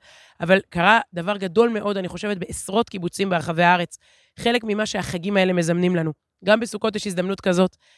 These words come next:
אה, להוציא החוצה את ארבעת המינים, את הסוכה, את תפילות החג, את ההלל, את התפילות החגיגיות, עם כל השירים. יש לנו הזדמנות שהסוכה הזו באמת תאחד בינינו, תחבר בינינו.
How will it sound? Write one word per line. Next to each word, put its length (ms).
אה, 140
להוציא 420
החוצה 400
את 80
ארבעת 280
המינים, 340
את 80
הסוכה, 340
את 80
תפילות 460
החג, 340
את 100
ההלל, 420
את 60
התפילות 320
החגיגיות, 540
עם 80
כל 180
השירים. 400
יש 80
לנו 140
הזדמנות 380
שהסוכה 500
הזו 140
באמת 440
תאחד 400
בינינו, 300
תחבר 360
בינינו. 360